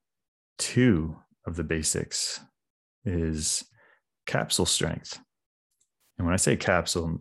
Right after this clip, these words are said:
I'm speaking specifically about the shoulder and hip.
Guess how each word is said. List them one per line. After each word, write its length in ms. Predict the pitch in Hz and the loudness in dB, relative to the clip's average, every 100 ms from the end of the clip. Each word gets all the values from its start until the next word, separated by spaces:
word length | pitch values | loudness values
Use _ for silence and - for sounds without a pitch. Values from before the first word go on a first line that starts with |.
| 95 | -4
I'm 80 | |
speaking 540 | 90 - 113 110 87 82 _ - - - _ _ | -4 2 2 4 0 -2 _ -20 -20 -20 _ _
specifically 640 | - - - 127 - 110 | -6 0 2 2 4 4
about 260 | 92 92 87 | 6 4 2
the 80 | - | 0
shoulder 460 | - 95 90 85 | 2 4 4 2
and 120 | 80 85 | -2 -4
hip. 300 | - - | -8 -8